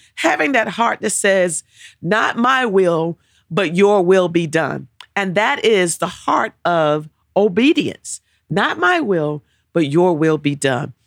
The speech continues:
And so we see in Philippians two nine where, where there is a reward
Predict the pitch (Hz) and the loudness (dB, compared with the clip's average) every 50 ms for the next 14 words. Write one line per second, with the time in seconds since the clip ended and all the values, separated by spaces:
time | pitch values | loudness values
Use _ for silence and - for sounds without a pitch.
0 | _ - 185 - - 226 214 - - 269 247 240 233 233 233 202 208 254 277 269 | _ -20 -8 -4 -4 -2 0 0 2 2 4 4 2 2 0 0 0 0 0 0
1 | - - 277 262 240 220 - - 220 233 233 - - 214 202 190 - - - 262 | 0 0 0 0 0 0 -2 -4 -4 -4 -4 -4 -4 -4 -2 -2 -2 -2 -2 0
2 | 247 233 220 214 233 262 247 226 202 196 190 190 - 196 190 190 190 185 180 - | 0 0 0 0 0 0 0 0 0 -2 -4 -2 0 0 2 2 2 0 -2 -4
3 | _ _ - - - - _ - 214 208 202 196 185 - 202 208 240 247 - - | _ _ -20 -20 -20 -18 _ 0 2 2 2 2 0 0 0 0 0 2 0 0
4 | 269 285 226 262 277 233 226 269 262 233 208 233 254 269 285 294 302 294 254 - | -2 0 0 -2 -2 0 0 0 0 0 0 0 0 0 0 2 2 0 0 0
5 | - - | -2 -4